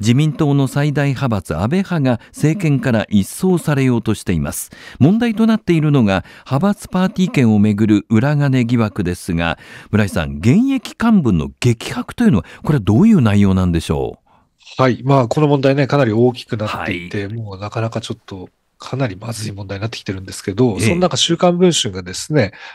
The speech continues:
Speaker 2: あの、安倍派のですね、現役の最高幹部の一人に取材することができまして、
Speaker 1: はい。
Speaker 2: まあ、その方からですね、詳しい内情というのを聞き出すことができたと。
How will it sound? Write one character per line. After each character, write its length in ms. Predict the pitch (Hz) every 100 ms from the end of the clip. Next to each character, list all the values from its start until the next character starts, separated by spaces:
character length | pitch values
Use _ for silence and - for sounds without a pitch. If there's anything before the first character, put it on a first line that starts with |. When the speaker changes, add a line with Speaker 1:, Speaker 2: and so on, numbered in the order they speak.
| _
Speaker 2:
あ 120 | 120 113
の、 220 | 110 110
安 80 | 127
倍 120 | 160
派 140 | 165
の 120 | 175
で 80 | 127
す 120 | -
ね、 100 | 92
現 160 | 95 131
役 200 | 175 185
の 80 | 165
最 320 | - 147 160
高 240 | - 156 147
幹 180 | 147
部 60 | 104
の 100 | 95
一 180 | - 117
人 80 | 95
に 60 |
取 180 | - 101
材 160 | 98 98
す 120 | 104
る 60 |
こ 140 | 95 95
と 80 | 92
が 80 |
で 100 | 90
き 140 | - 95
ま 100 | 95
し 220 | - -
て、 100 | 127
Speaker 1:
は 60 | 170
い。 100 | 110
Speaker 2:
ま 380 | 67 - -
あ、 40 | 139
そ 140 | 160
の 80 | 151
方 240 | - 156
か 100 | 139
ら 80 | 117
で 80 | 95
す 160 | - 139
ね、 180 | 156 107
詳 200 | - 127
し 220 | - 113
い 20 |
内 220 | 98 113 110
情 160 | 113
と 100 | 135
い 20 |
う 40 | 175
の 100 | 135
を 20 |
聞 140 | - -
き 140 | 117
出 80 | -
す 140 | -
こ 100 | -
と 80 | -
が 120 | 92
で 100 | -
き 100 | 92
た 140 | - -
と。 260 | - -